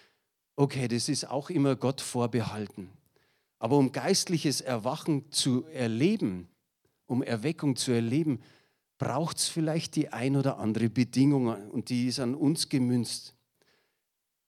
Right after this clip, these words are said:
Das Erste, was es einfach gibt, ist, dass wir uns wegen unserer Schuld demütigen. Ich glaube,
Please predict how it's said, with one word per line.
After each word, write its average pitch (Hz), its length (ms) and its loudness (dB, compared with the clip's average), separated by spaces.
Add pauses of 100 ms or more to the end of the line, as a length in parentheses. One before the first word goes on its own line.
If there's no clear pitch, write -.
(1040)
Das - 200 -6
Erste, 170 440 -2
was 156 220 0
es 147 160 -4
einfach 123 480 -6
gibt, 131 260 -4
ist, 117 260 -4 (380)
dass 113 240 -2
wir 113 100 0
uns 113 220 -2
wegen 120 220 0
unserer 107 340 -2
Schuld 127 540 2 (320)
demütigen. 107 640 0 (2000)
Ich - 100 -12
glaube, 120 400 2